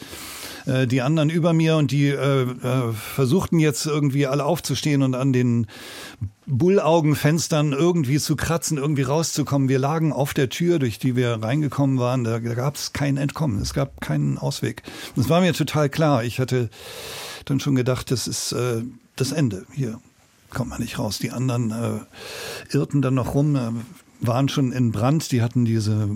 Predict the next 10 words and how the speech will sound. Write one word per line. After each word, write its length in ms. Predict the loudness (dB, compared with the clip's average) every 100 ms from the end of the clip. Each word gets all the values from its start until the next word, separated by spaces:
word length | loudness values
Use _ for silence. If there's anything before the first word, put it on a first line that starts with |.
| -6 -8 -6
äh, 40 | -6 -8 -16 -20 -16 -14 -10
Schesch-Tücher, 1200 | -4 0 0 -2 -6 -4 -4 -2 -2 0 2 2
die 340 | 0 0 0 0
man 160 | 2
in 100 | 2
der 100 | 2
Wüste 480 | 2 0 0 0 2
halt 220 | 0 -2
auf 240 | -6 -8 -8
den, 240 | -8 -10